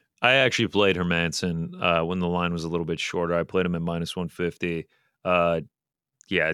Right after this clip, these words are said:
the short notice, the step up in competition, like, Hermanson has been in there with some of the killers in this division.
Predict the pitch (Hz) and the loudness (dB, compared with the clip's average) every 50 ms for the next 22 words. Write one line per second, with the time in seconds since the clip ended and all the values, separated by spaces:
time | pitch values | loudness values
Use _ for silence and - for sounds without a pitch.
0 | - - 104 95 - - 139 131 123 110 101 98 98 95 92 90 - - - - | 0 0 -2 0 2 2 2 2 2 2 2 2 4 4 2 2 0 -4 -8 -10
1 | _ _ _ _ _ _ - 95 - - 117 110 95 104 92 - 95 87 - 90 | _ _ _ _ _ _ -6 -6 -2 0 0 2 2 2 0 0 -2 -2 -2 -2
2 | 90 90 87 - 92 90 87 - - 90 85 85 85 85 82 - 92 95 107 113 | -2 -2 -4 -2 -2 -2 -2 -2 -4 -4 -4 -4 -4 -6 -6 -4 -2 0 0 0
3 | 107 - 98 92 87 78 85 92 87 87 85 85 85 82 82 80 80 - - 87 | 0 -2 -4 -4 -4 -4 -4 -4 -2 -2 -2 -2 -4 -4 -4 -6 -6 -6 -6 -6
4 | 82 78 80 - - 85 82 82 80 80 76 76 82 80 80 - - - 78 78 | -4 -4 -6 -6 -4 -4 -2 -2 -2 -2 -4 -4 -6 -6 -6 -8 -10 -10 -6 -4
5 | 82 80 78 78 82 80 80 - | -4 -4 -4 -4 -6 -6 -6 -10